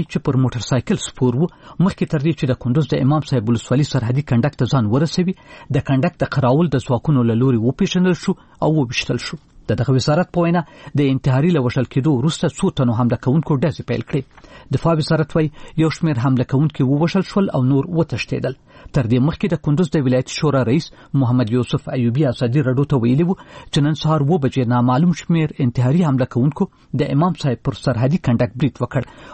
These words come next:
وسلوالو طالبانو تر اوسه په دې اړه څه نه دي ویلي. د امریکا د متحده ایالاتونو د ولسمشرۍ د انتخاباتو لپاره رای ورکول د امریکا په ختیځو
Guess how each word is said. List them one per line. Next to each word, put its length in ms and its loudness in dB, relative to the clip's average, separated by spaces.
وسلوالو 640 0
طالبانو 340 2
تر 240 0
اوسه 180 -2
په 100 0
دې 100 2
اړه 120 0
څه 120 -2
نه 80 0
دي 100 -4
ویلي. 360 -8
د 140 4
امریکا 320 2
د 80 2
متحده 380 0
ایالاتونو 400 0
د 140 2
ولسمشرۍ 520 0
د 80 0
انتخاباتو 540 0
لپاره 340 0
رای 200 2
ورکول 480 0
د 220 0
امریکا 340 2
په 180 -4
ختیځو 320 0